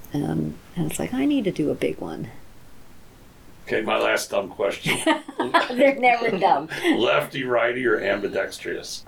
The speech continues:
Speaker 1: Primarily right, but I can paint with my left hand as well. Uh, my father is definitely ambidextrous.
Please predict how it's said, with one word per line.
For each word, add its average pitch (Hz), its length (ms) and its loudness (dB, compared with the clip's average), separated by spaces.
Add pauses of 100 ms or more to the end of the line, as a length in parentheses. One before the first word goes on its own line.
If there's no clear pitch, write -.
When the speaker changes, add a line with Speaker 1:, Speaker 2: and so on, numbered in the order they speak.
(120)
Speaker 1:
Primarily 247 1040 4
right, 165 580 2
but - 140 2
I 170 120 4
can 202 640 -2 (680)
paint 165 340 2
with 160 160 0
my 151 120 0
left - 260 0
hand - 260 -2
as - 160 -2
well. - 420 0 (100)
Uh, 139 260 -2
my 147 100 2
father 151 300 4
is 147 160 -4
definitely 151 360 -4
ambidextrous. - 880 0